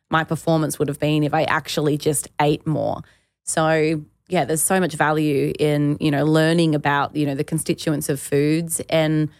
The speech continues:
what is an appropriate amount of calories to be eating, uh, based on your lean body mass and how much activity you're doing. In fact, we've got a really lovely table that kind of summarizes that, um, in our reverse dieting guide, which, uh, outlines, like, several different categories or weight categories,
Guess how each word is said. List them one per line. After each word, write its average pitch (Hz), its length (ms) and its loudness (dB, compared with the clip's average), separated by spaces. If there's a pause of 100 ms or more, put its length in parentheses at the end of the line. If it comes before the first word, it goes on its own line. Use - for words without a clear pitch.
(240)
what 175 220 2
is 180 220 2
an 170 100 2
appropriate 170 540 0
amount 156 360 -2
of 151 200 -10
calories 160 560 0
to 170 120 -4
be 156 160 -2
eating, 156 520 0 (360)
uh, 147 140 2
based 160 320 0
on 170 80 2
your 156 140 2
lean 170 280 4
body 156 240 2
mass 151 460 -2 (500)
and 170 200 0
how 165 240 0
much 160 220 -2
activity 196 400 -4
you're 135 180 -2
doing. 131 280 -4
In 143 60 -6
fact, 151 240 -8
we've 180 120 -4
got 175 120 -2
a 160 40 0
really 156 200 0
lovely 151 300 0
table 151 400 -2
that - 120 -4
kind 156 140 -2
of 151 60 0
summarizes 143 720 0
that, 143 280 -2 (380)
um, 151 500 -2
in 160 120 0
our 151 100 2
reverse 160 320 0
dieting 156 460 -2
guide, - 360 -4
which, - 360 -6 (360)
uh, 156 260 0
outlines, 156 600 -2
like, - 140 -4
several 180 280 -2
different 165 300 -4
categories 156 580 0
or 151 120 -2
weight 160 240 0
categories, 147 760 -2